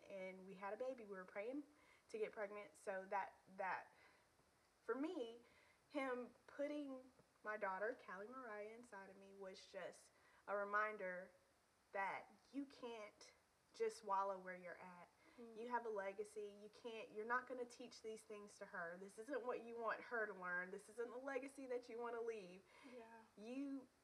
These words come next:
Speaker 1: if you are really going to preach and live life for her, you have to live it out. You have to let the Bible really be what it's supposed to be in your life.
Speaker 2: Yeah.
Speaker 1: And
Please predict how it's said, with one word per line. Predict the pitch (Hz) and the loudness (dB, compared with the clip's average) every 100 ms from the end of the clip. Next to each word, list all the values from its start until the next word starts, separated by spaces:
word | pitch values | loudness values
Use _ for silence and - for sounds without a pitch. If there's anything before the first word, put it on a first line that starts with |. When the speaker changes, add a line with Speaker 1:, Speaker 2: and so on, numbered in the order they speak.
| _ - _ - | _ -20 _ -4
Speaker 1:
if | 196 | -4
you | 208 254 254 | -4 4 4
are | 208 | 6
really | 220 254 269 | 4 4 2
going | 254 240 240 | 2 2 -2
to | 202 190 - - | -6 -10 -14 -4
preach | 247 269 302 - - - | -2 -2 -8 -12 -14 -6
and | 196 190 | -4 0
live | 214 240 233 | 2 2 0
life | 226 254 - | -2 -4 -2
for | 302 | -2
her, | 302 302 294 | 0 -2 -2
you | 240 254 | -4 0
have | 262 269 233 | 2 2 -4
to | 214 | 2
live | 240 | 2
it | 233 226 | 2 0
out. | 240 170 - - | -2 -4 -8 -12
You | 226 240 | -10 -2
have | 240 240 233 | -2 0 -2
to | 190 170 - 196 | -2 -6 -14 -6
let | 196 233 202 | 2 2 2
the | 202 | -2
Bible | 185 196 196 185 185 | 4 4 4 -6 -6
really | 196 202 190 | -6 -6 -10
be | 202 196 180 | -10 -10 -8
what | 175 175 | -6 -6
it's | 165 - | -8 -10
supposed | 190 175 170 - | -8 -8 -8 -14
to | |
be | 175 | -14
in | 175 - | -14 -12
your | 107 | -12
life. | - - - - - - | -12 -14 -20 -20 -20 -10
Speaker 2:
Yeah. | 233 220 | -8 -2
Speaker 1:
And | 196 196 190 185 | 2 2 0 -4